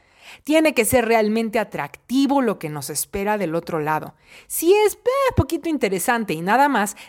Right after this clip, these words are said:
te será fácil quedarte en el desierto. Tan fácil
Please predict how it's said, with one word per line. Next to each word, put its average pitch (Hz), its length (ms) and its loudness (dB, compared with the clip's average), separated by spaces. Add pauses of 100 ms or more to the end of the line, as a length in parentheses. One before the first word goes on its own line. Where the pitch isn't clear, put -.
te 427 140 2
será 370 240 4
fácil 220 300 2
quedarte 160 400 -4
en 175 100 -4
el 175 100 -6
desierto. 220 580 -2 (240)
Tan 330 260 0
fácil 453 360 4